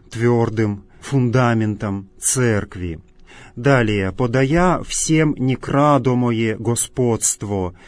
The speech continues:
человеком». «Всем» — это местоимение в форме дательного падежа множественного числа, «человеком» — тоже дательный падеж множественного числа, «людям».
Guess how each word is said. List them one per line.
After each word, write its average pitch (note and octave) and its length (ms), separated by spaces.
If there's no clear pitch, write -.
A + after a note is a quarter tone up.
человеком». G#2 1080
«Всем» — C#3 640
это B2 460
местоимение B2 800
в G2+ 60
форме A2 360
дательного G#2+ 640
падежа G#2+ 420
множественного C3 760
числа, A#2+ 500
«человеком» — B2+ 960
тоже B2 500
дательный A2+ 600
падеж A2+ 440
множественного G#2 760
числа, G2+ 520
«людям». G2+ 720